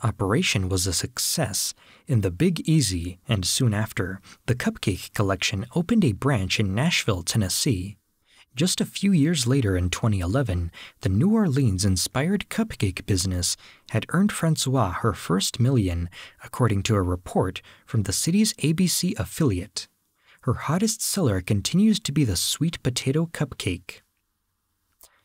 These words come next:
Twelve, construction worker. Sidney Torres was making around twenty-two thousand dollars a year in base pay as a construction worker when he asked his mentor,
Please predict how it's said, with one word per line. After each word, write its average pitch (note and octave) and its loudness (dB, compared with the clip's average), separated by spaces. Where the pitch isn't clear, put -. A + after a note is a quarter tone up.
Twelve, F2 -6
construction A2+ 0
worker. F2+ -2
Sidney A3 0
Torres F#2 0
was A2 2
making G3 4
around C#3+ 2
twenty-two F3 0
thousand D#3 0
dollars C3 2
a G#2+ 0
year G2+ 2
in G2+ 2
base C3 2
pay G2 -2
as G#2 2
a G2 2
construction G#2+ 0
worker F#2 0
when F#2+ 0
he G#2 0
asked E3+ -2
his G#2 2
mentor, G#2 0